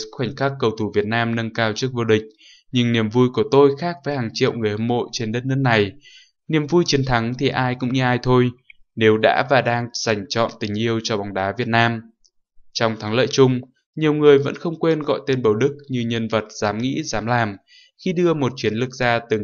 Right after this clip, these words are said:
có mặt tại sân chơi World Cup về làm việc tại Việt Nam. Theo quan điểm của Bảo Đức,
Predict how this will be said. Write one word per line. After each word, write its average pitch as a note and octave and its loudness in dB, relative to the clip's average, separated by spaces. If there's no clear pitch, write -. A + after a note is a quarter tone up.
có G#2 -4
mặt A#2+ 0
tại A2+ 0
sân A2+ -8
chơi A2+ -2
World A2 -4
Cup C#3+ -2
về G#2+ 0
làm G2+ 0
việc G2+ 0
tại F2 -4
Việt G2+ -4
Nam. A2 0
Theo A#2 0
quan A#2+ 0
điểm G#2 2
của G2 -2
Bảo G2+ 0
Đức, C#3+ 4